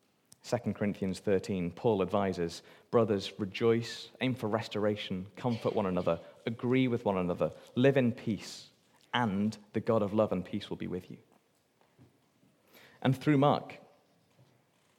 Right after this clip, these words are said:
we can see that a failure in our past, even though it might have consequences, doesn't stop God using us amazingly in the future.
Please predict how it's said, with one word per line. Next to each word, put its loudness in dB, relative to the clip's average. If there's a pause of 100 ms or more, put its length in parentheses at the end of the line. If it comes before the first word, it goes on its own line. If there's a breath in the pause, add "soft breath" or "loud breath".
(300)
we 4
can 6
see 6
that 8
a 6
failure 10
in 4
our 6
past, -2
even 6
though 8
it 4
might 0
have -2
consequences, -6 (580 soft breath)
doesn't 4
stop -2
God 0 (120)
using 0
us -6
amazingly -2 (140)
in -4
the -4
future. -14